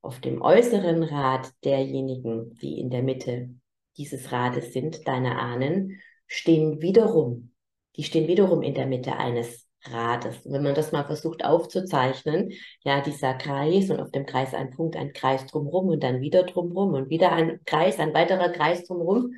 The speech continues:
Und, ähm, das ist ja alles noch nebeneinander. Das wird dann ganz, ganz schnell multidimensional. Dann versteht man unterm Strich, wieso wir letzten Endes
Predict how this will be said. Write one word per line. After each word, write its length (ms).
Und, 240
ähm, 320
das 200
ist 140
ja 100
alles 280
noch 200
nebeneinander. 840
Das 220
wird 120
dann 160
ganz, 260
ganz 220
schnell 260
multidimensional. 1500
Dann 180
versteht 600
man 160
unterm 360
Strich, 400
wieso 340
wir 140
letzten 380
Endes 340